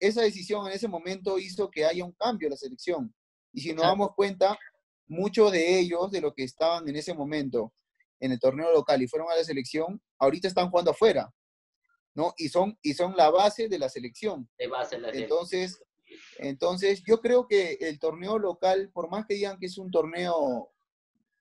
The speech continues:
Speaker 1: bajo en nivel y todo, yo no lo veo así, porque tienes que jugar en distintos climas, tienes que jugar en distintas canchas, que a veces hay canchas buenas, hay canchas que son un desastre, y cuando los jugadores han ido a la selección, han mostrado un buen nivel,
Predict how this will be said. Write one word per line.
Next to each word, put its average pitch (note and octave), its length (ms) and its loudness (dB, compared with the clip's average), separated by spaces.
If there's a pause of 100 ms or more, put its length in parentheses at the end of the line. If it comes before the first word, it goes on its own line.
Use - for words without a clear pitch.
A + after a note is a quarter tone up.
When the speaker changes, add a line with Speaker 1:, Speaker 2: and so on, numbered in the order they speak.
Speaker 1:
bajo D#3 400 0
en D3+ 60 -4
nivel C#3+ 380 4
y C3 80 0
todo, D3+ 300 2 (160)
yo C#3 200 2
no E3 100 -2
lo C#3+ 80 6
veo C#3 200 6
así, C#3+ 320 -8 (220)
porque B2 360 -4
tienes D#3+ 220 -8
que E3+ 80 -4
jugar C#3 240 2
en D3 160 -4
distintos D3 560 -4
climas, D3 380 -2
tienes D3+ 220 -6
que D3 80 -6
jugar C#3 220 4
en D3 100 -4
distintas D#3+ 460 0
canchas, D#3 400 2 (500)
que A#2+ 120 0
a A2 80 2
veces C#3+ 320 -4
hay C3 120 -2
canchas C#3 580 -2
buenas, D#3 500 -2
hay C#3 80 -6
canchas D3 340 -8
que B2+ 80 -8
son C3+ 120 -8
un C#3+ 60 -8
desastre, C#3+ 600 -2 (720)
y C#3+ 160 -4
cuando D#3 300 4
los D3+ 120 4
jugadores E3+ 360 2
han G3 120 -10
ido G3 140 -6
a F#3 40 -2
la F#3+ 60 -6
selección, D#3 760 -10
han D3 160 -8 (180)
mostrado D#3 380 2
un D3 120 -14
buen F3+ 200 -4
nivel, C3+ 400 -2